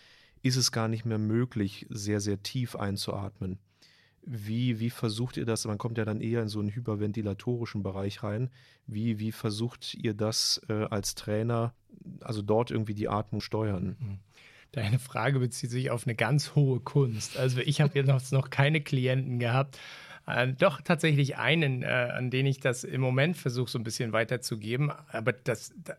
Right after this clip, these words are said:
Speaker 2: da sind ganz viele weit von entfernt. Also diese Wahrnehmung dann zu haben bei einer hohen Intensität,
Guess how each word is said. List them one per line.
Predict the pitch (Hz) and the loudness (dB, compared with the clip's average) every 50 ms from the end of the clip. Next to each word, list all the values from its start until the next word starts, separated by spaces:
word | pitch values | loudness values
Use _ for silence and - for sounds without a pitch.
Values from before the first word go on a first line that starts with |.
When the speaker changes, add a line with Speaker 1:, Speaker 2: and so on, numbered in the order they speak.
| _ _ | _ _
Speaker 2:
da | - 117 | -8 -6
sind | 113 117 123 120 117 - _ _ | -4 -4 -4 -4 -6 -10 _ _
ganz | 120 123 135 127 127 - - | 0 0 0 0 -2 -6 -8
viele | - - - 131 120 117 113 110 104 101 101 101 107 | -10 -10 -8 -6 -4 -2 -2 -2 -2 -4 -4 -2 0
weit | 107 110 117 107 - | 2 2 2 0 -2
von | - - 110 101 | -6 -4 -2 -2
entfernt. | 98 95 92 - - - 95 92 98 107 110 113 - | -2 -2 -4 -6 -8 -8 -8 -8 -8 -10 -10 -10 -8
Also | - - 104 101 104 110 110 107 104 101 101 - - _ | -6 -6 -6 -4 -4 -4 -4 -2 -4 -6 -8 -12 -18 _
diese | - 123 117 107 104 107 110 104 98 | -8 -6 -6 -4 -4 -6 -6 -4 -2
Wahrnehmung | 107 104 104 110 117 120 117 113 113 117 113 | 0 0 0 0 0 0 0 0 0 0 -2
dann | 107 110 104 98 | -2 -2 -2 -4
zu | - - 110 98 95 | -4 -4 -4 -4 -4
haben | 98 104 110 110 107 | -4 -4 -4 -4 -4
bei | 104 107 | -4 -4
einer | 107 104 101 101 101 104 | -4 -2 -4 -4 -4 -4
hohen | 113 120 123 123 | -4 -4 -4 -4
Intensität, | 117 120 120 117 110 - - 117 104 107 110 104 - - 117 110 113 113 - | -4 -4 -4 -6 -4 -4 -6 -6 -6 -6 -8 -8 -8 -8 -6 -4 -4 -6 -8